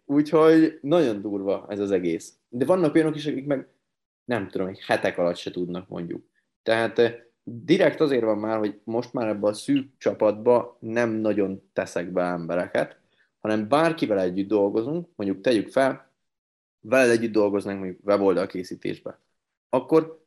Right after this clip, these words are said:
veled én külön beszélgetnék, meg hogyha van valaki, akivel neked kell, akkor csinálnék egy hármas csoportot, vagy négyeset. És hogyha, mit tudom én, már együtt dolgozunk jó ideje, megismertél egyesével mindenkit,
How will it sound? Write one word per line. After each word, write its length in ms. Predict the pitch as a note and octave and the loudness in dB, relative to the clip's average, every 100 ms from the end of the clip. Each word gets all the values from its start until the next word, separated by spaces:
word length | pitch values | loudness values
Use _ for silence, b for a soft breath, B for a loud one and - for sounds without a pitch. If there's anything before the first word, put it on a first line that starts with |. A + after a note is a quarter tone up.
| - | -6
veled 320 | C3+ F3+ - | 2 4 4
én 200 | E3+ D3+ | 4 2
külön 300 | - C3 G#2+ | 0 0 0
beszélgetnék, 760 | F#2+ - F2+ F#2+ - D#3 G#3+ _ | -2 -4 -4 -6 -6 -6 -8 _
meg 160 | - B2 | -4 -2
hogyha 280 | B2+ A#2+ B2+ | -2 0 2
van 180 | E3+ | 2
valaki, 280 | C#3 C3+ A#2 | 4 4 4
akivel 340 | G#2 - G2+ G2 | -2 -2 -2 -2
neked 320 | B2 - - | -2 -2 -2
kell, 300 | - B2 G2+ | -2 -2 -2
akkor 200 | C3 D3+ | -2 -2
csinálnék 380 | D3 C#3 A2 G#2+ | -2 0 -2 -2
egy 120 | G#2+ | -4
hármas 380 | - F2 F2 F2+ | -4 -6 -4 -6
csoportot, 580 | - E2+ E2+ - G2+ _ _ _ - | -8 -8 -8 -10 -12 _ _ _ -4
vagy 160 | G#2+ | -2
négyeset. 500 | G#2+ G2 F2+ - - _ _ _ - | 0 -2 -4 -6 -12 _ _ _ -12
És 100 | B2+ | -8
hogyha, 200 | C#3 E3 | -2 0
mit 100 | A3+ | 0
tudom 160 | - | 0
én, 60 | C#3 | 2
már 140 | C3 | 2
együtt 220 | E3+ G3 | 0 0
dolgozunk 400 | D3+ C#3 A#2+ A#2 G#2 | 2 2 2 -2 -4
jó 320 | G#2 D#3 G#3+ | 4 6 6
ideje, 440 | D#3+ G#2+ F#2 F2+ _ _ _ | 2 2 2 -2 _ _ _
megismertél 720 | A#2 E3+ G#3+ - D3+ C#3 A#2 | -4 -2 -2 -4 -4 -2 -2
egyesével 760 | - D#3 E3+ D#3 - A2+ G2 F2+ | 0 0 2 0 0 -2 -2 -4
mindenkit, 720 | F#2 F#2+ F#2+ G#2 - A2 | -6 -4 -4 -4 -8 -10